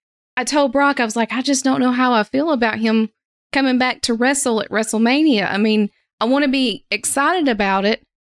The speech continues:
but at the same time, I feel like I don't think we need, we don't really need to do this.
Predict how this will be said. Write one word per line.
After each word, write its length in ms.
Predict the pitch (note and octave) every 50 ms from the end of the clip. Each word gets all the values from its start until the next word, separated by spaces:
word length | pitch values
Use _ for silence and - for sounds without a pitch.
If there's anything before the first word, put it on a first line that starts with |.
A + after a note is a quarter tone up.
| _ _ _ -
but 240 | A#3 A#3 A#3 G3 - _ _ _ _ _ _ _ _ _ _ _ _ _ _ _ _ _ _ -
at 120 | A3+ A3+ G#3+
the 100 | A#3 A#3+
same 280 | - - B3+ A#3+ A#3+ A3+
time, 300 | - C4 C4 C4 C4 A#3+
I 80 | A3
feel 220 | A3 - - A#3 A3+
like 240 | A3+ A3 G#3+ - - G3+ G#3+ _ _ _ _ _ _ - -
I 60 | A#3
don't 220 | B3+ C#4 C4+ C#4
think 200 | - D4 C#4 C4 -
we 120 | B3 C4+
need, 300 | C4 C4 C4+ D4 D#4 - -
we 100 | - F#4
don't 140 | - - -
really 240 | F4 F#4+ G4 F4+
need 180 | E4 F4 F4+ D4+
to 60 | C4
do 280 | G#3 - C#4+ E4+ F#4 F#4
this. 220 | C#4 F3+ - -